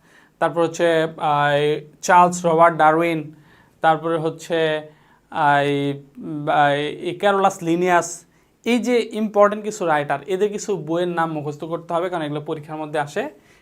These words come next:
এই যে ঢাকা বিশ্ববিদ্যালয় ভর্তি পরীক্ষা আঠারো উনিশ সেশনে আসছে, সেটা হচ্ছে কি Antiquity into Plants বইটি কার লেখা? সেটা হচ্ছে কার লেখা? থিওফ্রাস্টাসের লেখা। ওকে,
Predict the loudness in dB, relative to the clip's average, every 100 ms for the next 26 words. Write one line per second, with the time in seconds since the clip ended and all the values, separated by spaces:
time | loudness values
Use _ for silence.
0 | -10 -6 -4 2 2 2 -2 -4 -2 -4
1 | -2 2 2 2 -2 -10 -12 -10 -8 -4
2 | -4 -4 -8 -8 -8 -10 -8 -10 -10 -8
3 | -8 -8 -16 _ _ _ -6 -4 -4 -6
4 | -8 -8 -8 -14 _ _ _ _ _ -6
5 | -6 -2 0 2 0 -2 -4 -6 -2 0
6 | 0 -4 -12 -8 -6 -6 -6 0 0 0
7 | -2 -2 -4 -8 -12 -10 -6 2 2 2
8 | -2 -4 -6 _ _ _ _ -8 2 4
9 | 4 0 0 -6 -6 -8 -12 -12 -14 -16
10 | _ _ _ _ -14 -8 0 0